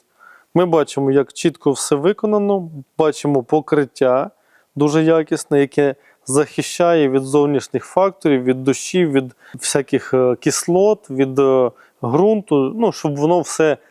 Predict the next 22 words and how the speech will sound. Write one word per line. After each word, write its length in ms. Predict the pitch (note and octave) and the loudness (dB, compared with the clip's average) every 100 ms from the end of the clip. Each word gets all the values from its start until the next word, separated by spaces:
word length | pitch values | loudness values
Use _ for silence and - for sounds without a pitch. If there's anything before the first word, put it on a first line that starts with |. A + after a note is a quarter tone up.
| _ | _
не 180 | - D3+ | 0 2
ржавіло, 600 | D#3+ D#3 F3+ A3+ G#3 D3 - | 2 2 0 0 0 0 2
а, 360 | C#3 C#3 C3+ B2 _ _ _ - | 2 4 2 -2 _ _ _ -2
а 240 | B2+ B2+ B2+ | 0 2 0
ходило 460 | - D3 F3+ E3+ | -2 -2 0 2
довше 440 | D3 E3+ G3 - B2+ | 2 2 0 -2 -2
і, 60 | |
відповідно, 760 | A#2+ B2 B2 C3 C3 B2 A#2 A2 _ _ _ | -2 -4 -4 -2 0 0 0 -2 _ _ _
мало 500 | - B2 C3+ C#3+ C#3 | -4 0 2 2 0
свої 280 | A#2+ - C#3 | -2 0 0
характеристики, 800 | B2 C#3 C3 - D3+ D#3+ - - | 0 -2 -2 -2 0 0 -4 -2
які 260 | A#2 A2 B2+ | -2 0 -2
має 440 | B2 B2+ A#2+ A2 - _ _ _ | 0 0 0 -2 -6 _ _ _
тримати 840 | - B2+ B2+ A#2+ - A#2 A2+ A2+ A2+ | -4 0 0 0 0 0 0 -2 -2
дана 320 | A#2 B2 A#2+ | -2 0 -2
тяга. 360 | A2 G#2+ G#2+ B2+ _ _ _ _ _ _ _ _ _ _ _ _ _ - - - - - - _ _ _ _ | -2 -4 -6 -10 _ _ _ _ _ _ _ _ _ _ _ _ _ -20 -14 -6 -6 -6 -14 _ _ _ _
Так, 480 | - F3+ D3+ C#3 - | 0 2 2 0 -2
наступна 640 | D3 G3+ - C4 G3+ F#3 | 0 0 0 -2 2 0
позиція, 540 | E3+ E3+ F3+ C4 - G#3 | 2 0 2 2 2 0
це 180 | - G#3 | 0 -2
також 320 | G#3 G3 E3 | 0 0 0
буде, 420 | D#3 D#3+ E3 D3+ | 0 2 2 2